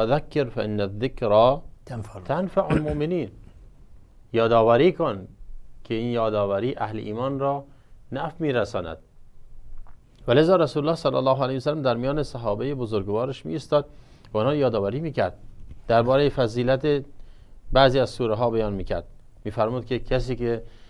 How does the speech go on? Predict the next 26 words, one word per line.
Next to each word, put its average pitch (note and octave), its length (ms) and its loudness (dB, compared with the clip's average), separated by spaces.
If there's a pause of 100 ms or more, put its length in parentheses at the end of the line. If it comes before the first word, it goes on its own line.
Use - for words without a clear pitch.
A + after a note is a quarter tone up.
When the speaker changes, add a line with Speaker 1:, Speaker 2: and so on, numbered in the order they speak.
(460)
Speaker 1:
اه، A2 480 0 (500)
در A#2+ 180 6
قلبش C3+ 720 4 (800)
چیزی C3 380 0
از، A#2 420 0 (120)
اه، G#2+ 220 -2
قرآن B2 600 2
نیست، B2 340 -2
یعنی G2 200 -8
قرآن A2 320 -2
از G2+ 200 -2
بر A2 240 2 (100)
ندارد، G2+ 420 0
حفظ G#2+ 300 0
ندارد، G#2 480 2 (600)
این B2+ 300 -2 (120)
قلب B2+ 260 2
مثل A#2+ 240 -6
خانهٔ A#2 520 -2 (180)
Speaker 2:
خراب G2+ 360 -10
Speaker 1:
ویر-، A2+ 260 2
Speaker 2:
است. A2+ 80 -6
Speaker 1:
ویرانه A2 500 0
و B2 60 2
خرابه G#2 440 -2
است. A2 300 -4